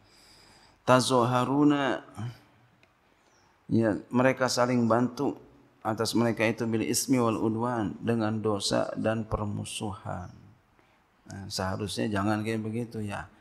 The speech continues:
Kita nih jangan, kalau ada perbuatan dosa, jangan dibantuin. Kalau kata guru saya, contohin begini. Ya, ada orang nanya, "Di mana layar tancap?" Dulu, dulu. Seakan kagak ada.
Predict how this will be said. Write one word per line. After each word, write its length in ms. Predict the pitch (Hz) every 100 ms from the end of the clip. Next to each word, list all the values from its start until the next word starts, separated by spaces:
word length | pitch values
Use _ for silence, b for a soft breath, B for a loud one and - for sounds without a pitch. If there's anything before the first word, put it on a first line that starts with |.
| b
Kita 320 | - 110 123 107
nih 200 | 117 104
jangan, 320 | 113 117 107
kalau 160 | 127
ada 160 | 156 113
perbuatan 640 | 110 117 117 113 107 117
dosa, 320 | 113 110 139 127
jangan 240 | 107 113
dibantuin. 800 | 113 113 117 113 143 151 143 117 - - - b b b b
Kalau 160 | - 110
kata 240 | 107 110
guru 240 | 107 110 101
saya, 240 | 113 120
contohin 480 | 117 107 110 117 110
begini. 480 | 110 113 107 101 90 - b b b b _ -
Ya, 320 | 101 95 92 b b b
ada 240 | 104 107 110
orang 240 | 120 117
nanya, 300 | 113 113 117
"Di 120 | 95 113
mana 240 | 123 127
layar 280 | 117 113 110
tancap?" 420 | 110 117 113 110
Dulu, 320 | 127 123 151 139
dulu. 540 | 117 117 101 - - - -
Seakan 400 | - 107 101 107
kagak 380 | 101 104 107
ada. 80 | 120